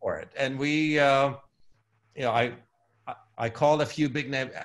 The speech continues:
I don't know if you know who Howard Zinn is. Howard Zinn, uh, was the author of People's History of the United States, uh, who, who, who died, very important historian, uh, in American, uh, history and American culture. And I called Howard and I said, "Howard,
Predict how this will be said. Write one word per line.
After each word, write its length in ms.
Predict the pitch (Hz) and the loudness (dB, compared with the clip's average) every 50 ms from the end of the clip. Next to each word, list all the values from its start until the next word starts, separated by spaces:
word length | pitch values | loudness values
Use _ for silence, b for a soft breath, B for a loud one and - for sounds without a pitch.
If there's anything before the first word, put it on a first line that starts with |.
| - - | -6 -2
I 140 | 139 147 | 0 2
don't 120 | 160 160 151 | 2 2 2
know 100 | 147 135 | 2 0
if 100 | 113 135 | 0 -2
you 100 | 135 127 | -4 -4
know 160 | 131 127 123 | -2 -2 -2
who 140 | 123 135 120 | -2 -2 -2
Howard 340 | 117 123 117 113 117 110 101 | 0 0 2 2 2 0 0
Zinn 220 | 123 135 123 110 | -2 -2 -2 -2
is. 220 | 101 98 104 101 | -4 -6 -6 -4
Howard 300 | 117 127 117 117 120 104 | -2 0 0 0 0 -2
Zinn, 340 | 110 131 123 120 117 110 110 - | -2 -2 -2 -2 -4 -6 -10 -6
uh, 180 | 113 113 110 110 110 | -4 -4 -2 -2 -2
was 240 | 113 113 110 101 98 | -2 -2 -4 -4 -6
the 200 | 113 110 110 113 | -6 -6 -6 -4
author 480 | 117 113 117 113 - 120 113 107 107 | 0 0 0 0 0 -2 -2 -2 -4
of 300 | - - 113 107 101 - | -4 -4 -4 -6 -4 -6
People's 280 | - 120 101 113 107 - | -10 -8 -8 -8 -6 -4
History 320 | 180 180 180 180 - 117 | -4 -6 -4 -4 -4 -4
of 100 | 110 107 | -4 -4
the 60 | 107 | -4
United 240 | 113 107 104 104 101 | -4 -4 -4 -4 -4
States, 500 | 98 - - 143 117 98 98 - - - b b b b b _ | -6 -2 -2 0 0 0 -4 -6 -10 -16 b b b b b _
uh, 260 | 110 107 104 101 101 | -2 0 0 0 0
who, 340 | 98 107 107 104 104 - - _ _ - | -4 -4 -4 -6 -8 -10 -14 _ _ -8
who, 320 | 120 107 107 107 104 - 101 | -6 -4 -2 -4 -4 -6 -8
who 120 | 107 107 | -10 -8
died, 280 | 101 104 95 98 104 101 - _ _ _ | -4 -2 -2 -2 -4 -6 -10 _ _ _
very 460 | 117 120 120 120 120 117 113 117 - - | -4 -4 -2 -2 -4 -6 -8 -12 -14 -14
important 340 | 117 104 98 123 117 - 92 | -14 -12 -8 -8 -8 -8 -6
historian, 640 | 104 - - - 139 143 139 120 104 98 95 92 95 b b b b b _ 117 | -8 -10 -6 -4 -2 0 0 0 -2 -2 -6 -8 -10 b b b b b _ -6
uh, 180 | 113 110 110 - | -4 -4 -4 -4
in 100 | 117 113 | -4 -4
American, 560 | 113 104 113 113 110 107 - 107 104 104 104 104 | -4 -2 -2 -2 -2 -4 -4 -6 -6 -6 -6 -8
uh, 100 | 104 104 | -6 -6
history 440 | 104 151 151 - - 120 113 110 | -6 -6 -6 -6 -8 -8 -6 -6
and 100 | 104 101 | -6 -6
American 260 | 101 104 101 98 95 - | -6 -6 -6 -6 -8 -8
culture. 460 | - 147 135 - - 107 98 98 b b b b b b _ - | -8 -8 -6 -6 -6 -6 -6 -8 b b b b b b _ -6
And 280 | 127 120 117 110 101 - | -4 -2 -2 -4 -6 -2
I 140 | - 123 123 | -2 -2 -2
called 300 | - - 147 131 123 113 | 0 0 -2 0 0 0
Howard 420 | 135 135 139 135 120 107 110 104 | 0 0 2 2 0 0 -2 -4
and 100 | 110 113 | -4 -4
I 100 | 113 113 | -4 -6
said, 280 | 107 - - 110 104 101 | -6 -4 -4 -4 -4 -4
"Howard, 440 | 110 127 139 131 123 117 113 113 | -2 -2 0 2 2 2 0 0